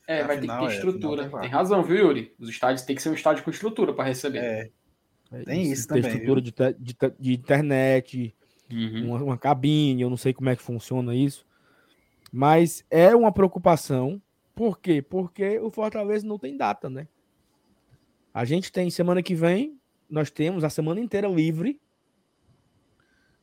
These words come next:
Speaker 3: né? Segunda, terça, quarta, tá tudo livre semana que vem pra poder fazer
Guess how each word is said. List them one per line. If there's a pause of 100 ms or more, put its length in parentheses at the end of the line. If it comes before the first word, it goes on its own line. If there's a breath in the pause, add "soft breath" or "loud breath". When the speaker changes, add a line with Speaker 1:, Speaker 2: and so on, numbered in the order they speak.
(100)
Speaker 3:
né?
Segunda,
terça,
quarta,
tá
tudo
livre
semana
que
vem
pra
poder
fazer